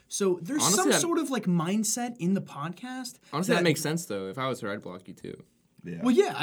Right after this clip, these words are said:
Speaker 1: I, I don't, I don't
Speaker 2: Like,
Speaker 1: blame her.
Speaker 2: I,
Speaker 3: I would, I,
Speaker 2: I
Speaker 3: if
Speaker 2: have
Speaker 3: I
Speaker 2: you
Speaker 3: was
Speaker 2: blocked.
Speaker 3: you, I'd block her.
Speaker 2: I have you blocked
Speaker 1: I'm on it.
Speaker 2: on every account.
Speaker 1: <laughs> You're, that's why, yeah, I can't even fucking text anymore. Shit.
Speaker 2: <laughs>
Speaker 1: But, uh, no, it's like, I, I, there has to be some sort of, like,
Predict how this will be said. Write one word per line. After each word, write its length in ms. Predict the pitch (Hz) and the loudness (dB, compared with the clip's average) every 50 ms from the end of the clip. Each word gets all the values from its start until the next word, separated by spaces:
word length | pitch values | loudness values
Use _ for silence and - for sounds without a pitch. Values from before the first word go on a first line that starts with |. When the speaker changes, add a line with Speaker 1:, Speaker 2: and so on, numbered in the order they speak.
| - - | -4 0
Speaker 1:
I, 80 | 180 | 2
I 20 | 185 | 2
don't, 220 | 214 240 214 - | 2 2 0 -2
I 100 | - - | -4 -10
don't 440 | 131 - - 135 190 240 240 - - - | -10 -8 -4 -2 -2 -2 -2 -6 -2 -2
Speaker 2:
Like, 120 | 127 123 | -2 0
Speaker 1:
blame 240 | 139 151 185 190 147 | 0 0 0 0 0
her. 100 | - - - | -2 -4 -6
Speaker 2:
I, 140 | - 104 117 | -2 0 2
Speaker 3:
I 40 | 131 | 2
would, 180 | 123 120 110 - | 2 2 0 -2
I, 80 | - 98 | -4 0
Speaker 2:
I 140 | 113 113 135 | 2 2 2
Speaker 3:
if 40 | 160 | 4
Speaker 2:
have 100 | 160 147 | 2 2
Speaker 3:
I 40 | 123 | 2
Speaker 2:
you 60 | 120 117 | 2 2
Speaker 3:
was 80 | 117 | 2
Speaker 2:
blocked. 140 | 110 104 104 | 2 2 2
Speaker 3:
you, 140 | 135 156 120 | 2 2 2
I'd 140 | 85 85 82 | 0 -2 -8
block 220 | 90 82 76 71 - | -8 -10 -10 -8 -4
her. 60 | 107 | -2
Speaker 2:
I 80 | 107 | -2
have 200 | 120 135 147 139 | -2 -2 -4 -4
you 80 | 123 113 | -4 -6
blocked 420 | 92 110 98 95 85 69 - - _ _ _ _ _ | -4 -4 -6 -6 -6 -10 -12 -18 _ _ _ _ _
Speaker 1:
I'm 200 | - - 233 226 | -6 -6 -6 -6
on 140 | - - 175 | -4 -2 0
it. 180 | 185 175 - | 0 2 2
Speaker 2:
on 120 | - - - | 0 0 -2
every 480 | - 110 101 107 110 107 104 104 104 104 - _ - - - | -2 -2 -2 -2 -4 -4 -4 -6 -8 -10 -14 _ -20 -20 -20
account. 320 | - - 101 85 80 - - | -16 -12 -12 -12 -12 -12 -16
Speaker 1:
<laughs> 240 | _ - 143 127 - | _ -8 -8 -4 -4
You're, 520 | - 214 196 208 - 240 220 165 220 233 226 | -4 -4 -4 0 2 4 6 6 6 4 4
that's 180 | 214 214 - | 2 2 0
why, 220 | - 196 160 147 139 - - - - | 0 -4 -4 -6 -8 -12 -16 -12 -6
yeah, 120 | - 233 160 | -4 -4 -2
I 100 | 131 127 | -2 -4
can't 160 | 123 139 170 | -4 -2 -2
even 100 | 170 170 | 0 0
fucking 300 | 156 170 185 - 165 143 | -2 -2 -6 -6 -6 -6
text 280 | 135 180 202 254 269 - | -6 -6 -8 -8 -8 -10
anymore. 380 | 226 - - - - - 196 190 - | -10 -12 -14 -16 -10 -8 -8 -8 -6
Shit. 340 | - 160 175 - 143 - 403 370 - - - - - | -6 -6 -6 -6 0 0 0 0 0 -6 -16 -20 -20
Speaker 2:
<laughs> 200 | - - _ - | -20 -20 _ -2
Speaker 1:
But, 120 | 175 180 | 0 0
uh, 80 | 185 - - | 0 0 -2
no, 160 | 208 226 208 | -2 0 0
it's 120 | 190 - | 0 0
like, 260 | 226 214 196 175 - - _ _ _ _ _ _ _ _ _ _ _ _ _ - | -2 -2 -2 -4 -6 -10 _ _ _ _ _ _ _ _ _ _ _ _ _ -14
I, 260 | 170 - 196 202 - - | -10 -8 -8 -10 -8 -10
I, 60 | 190 185 | -10 -4
there 180 | 175 190 220 | -2 0 0
has 280 | 214 - 269 320 320 - | 0 0 -4 -2 -2 -2
to 60 | 320 | -2
be 80 | 320 294 | -2 -2
some 260 | 277 - 220 214 220 | 0 -2 -2 -4 -6
sort 220 | 208 - 226 214 | -6 -6 -8 -8
of, 60 | 202 | -6
like, 340 | 185 165 135 113 113 - - | -8 -8 -10 -10 -12 -18 -20